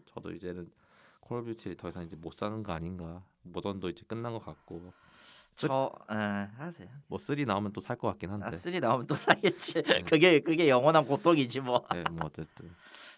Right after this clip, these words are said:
Speaker 2: 저는 여기 안 적긴 했는데 원신 넣을래요.
Speaker 1: 아, 원신.
Speaker 2: 올해 했고, 올해 드디어 했고, 올해 드디어 후회했어요. 저거 <laughs> 해놓고.
Speaker 1: 언제 시작했어요?
Speaker 2: 저거 시작한 거는 별로 안 됐어요,
Speaker 1: 아, 그러니까
Speaker 2: 솔직히.
Speaker 1: 픽업 시기가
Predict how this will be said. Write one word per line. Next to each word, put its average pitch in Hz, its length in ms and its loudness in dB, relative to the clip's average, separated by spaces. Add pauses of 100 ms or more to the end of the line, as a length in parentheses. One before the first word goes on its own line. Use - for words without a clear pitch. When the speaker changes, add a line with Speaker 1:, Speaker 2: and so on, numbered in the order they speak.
Speaker 2:
저는 143 440 2
여기 123 180 2
안 107 160 0
적긴 127 300 -6
했는데 113 360 -4
원신 113 400 -2
넣을래요. 76 460 -4 (220)
Speaker 1:
아, 80 180 -8
원신. 85 500 -6
Speaker 2:
올해 123 720 0
했고, 170 640 -6
올해 156 400 0
드디어 185 360 4
했고, 175 540 4 (600)
올해 139 340 0
드디어 202 360 4
후회했어요. 151 560 8
저거 - 180 -4
<laughs> - 400 4
해놓고. 202 480 2 (400)
Speaker 1:
언제 131 300 2
시작했어요? 90 640 -4 (580)
Speaker 2:
저거 139 640 0
시작한 185 520 0
거는 123 180 -6
별로 123 300 0
안 85 140 0
됐어요, 127 320 -4
Speaker 1:
아, - 20 -4
그러니까 87 280 -2
Speaker 2:
솔직히. - 220 -6
Speaker 1:
픽업 151 300 0
시기가 98 440 -6